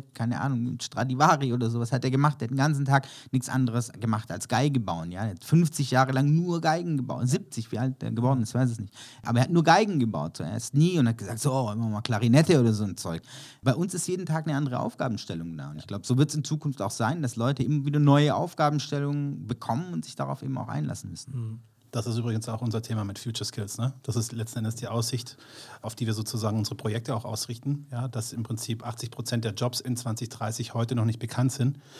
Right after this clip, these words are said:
Speaker 3: ähm, aber jetzt schon klar ist, dass unter anderem Skills wie Kreativität, Kommunikation, Kollaboration, Achtsamkeit, ne,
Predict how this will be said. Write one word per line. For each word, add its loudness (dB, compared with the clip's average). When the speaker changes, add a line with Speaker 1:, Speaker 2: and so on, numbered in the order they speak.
Speaker 3:
ähm, 6
aber 2
jetzt 4
schon 2
klar 4
ist, 2
dass 2
unter 2
anderem 4
Skills 0
wie 4
Kreativität, 0
Kommunikation, 0
Kollaboration, 0
Achtsamkeit, 0
ne, -2